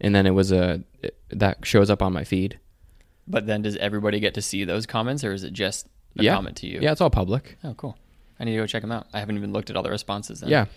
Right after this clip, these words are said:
Speaker 1: people love it. Here, I'll read some of 'em right now.
Speaker 2: Oh, nice.
Speaker 1: Um, also, I get, like, D Ms and things. You know, from different people. Uh, let's see.
Speaker 2: So popular.
Speaker 1: So popular.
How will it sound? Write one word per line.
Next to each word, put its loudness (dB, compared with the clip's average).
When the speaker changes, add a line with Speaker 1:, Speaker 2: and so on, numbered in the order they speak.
Speaker 1:
people 0
love 4
it. -2
Here, 2
I'll 2
read 4
some 2
of 2
'em 0
right 2
now. 0
Speaker 2:
Oh, -10
nice. -10
Speaker 1:
Um, 0
also, 6
I 10
get, 6
like, 2
D 4
Ms 2
and 0
things. 0
You 2
know, 2
from -8
different -8
people. -8
Uh, -10
let's -14
see. -8
Speaker 2:
So -4
popular. -10
Speaker 1:
So 0
popular. 0